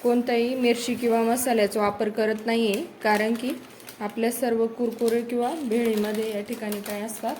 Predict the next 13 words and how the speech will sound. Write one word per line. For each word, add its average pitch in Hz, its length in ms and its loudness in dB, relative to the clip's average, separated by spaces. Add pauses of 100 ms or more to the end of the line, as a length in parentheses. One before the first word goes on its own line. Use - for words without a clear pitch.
(240)
मसाल्यांचा 214 640 -4
वापर 202 280 -4
केलेला 208 440 -2
असतो, 220 240 -6
त्याचबरोबर 202 680 -4 (420)
मीठ 226 200 0 (120)
पण 220 180 -2
असते. 226 280 -6 (560)
आता 208 140 -6
आपण 220 260 -4
त्यामध्ये 226 400 0
घालून 220 360 0
घेऊया 220 380 -2